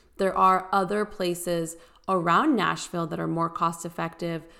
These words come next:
There are other places in the state of Tennessee that are more cost effective, that are also lovely. And then, of course, other states, I'm sure, too. But just, like, going off of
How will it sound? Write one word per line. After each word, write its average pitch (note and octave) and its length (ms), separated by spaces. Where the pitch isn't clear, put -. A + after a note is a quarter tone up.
There F#3 120
are F3 200
other G3 240
places F3 640
in G#3+ 200
the G3+ 80
state F#3 280
of E3+ 100
Tennessee E3+ 540
that F3 140
are E3+ 80
more E3 220
cost E3+ 360
effective, E3 560
that E3+ 100
are E3+ 120
also F3 340
lovely. E3+ 720
And F#3+ 180
then, F3 180
of E3 140
course, D#3+ 420
other E3 200
states, D#3+ 440
I'm D#3+ 140
sure, - 200
too. - 300
But F#3 160
just, F#3+ 240
like, E3 220
going F3 300
off E3 260
of D#3+ 280